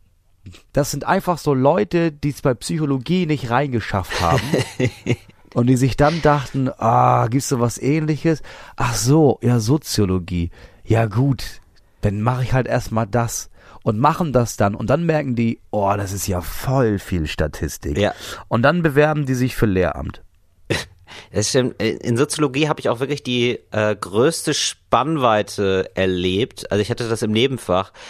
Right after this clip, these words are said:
Speaker 2: Da habe ich die größte Niveauspannweite ever ke-, äh, festgestellt. Also das heißt, so, es gab so Seminare, die waren richtig, das waren so Karl-Marx-Seminare und sehr, sehr fundiert,
Speaker 1: Ja.
Speaker 2: sehr, sehr schwierig, sehr, sehr kompliziert,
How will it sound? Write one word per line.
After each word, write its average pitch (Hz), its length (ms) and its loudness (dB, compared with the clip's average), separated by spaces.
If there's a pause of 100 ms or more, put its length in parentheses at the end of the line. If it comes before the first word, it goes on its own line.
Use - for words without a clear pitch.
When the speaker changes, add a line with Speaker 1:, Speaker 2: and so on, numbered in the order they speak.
(160)
Speaker 2:
Da - 60 0
habe 107 80 0
ich 123 60 -12
die - 80 -8
größte 175 320 0
Niveauspannweite 127 1080 2
ever 104 400 0 (120)
ke-, - 200 -6
äh, 98 240 0
festgestellt. 92 800 -4
Also 117 260 2 (260)
das 110 140 -4
heißt, 139 180 2
so, 147 80 0
es 131 140 -2
gab 156 120 4
so 160 120 -2
Seminare, 135 760 2 (440)
die 120 100 0
waren 127 160 4
richtig, 127 600 -4
das - 120 -6
waren 139 140 2
so 131 60 -4
Karl-Marx-Seminare 143 1080 2
und 113 220 -4
sehr, 139 420 2
sehr 165 100 2
fundiert, 135 460 -2
Speaker 1:
Ja. 135 200 2 (120)
Speaker 2:
sehr, 143 180 4
sehr 156 120 2
schwierig, 135 720 -2
sehr, 135 200 2
sehr 160 120 0
kompliziert, 147 920 -2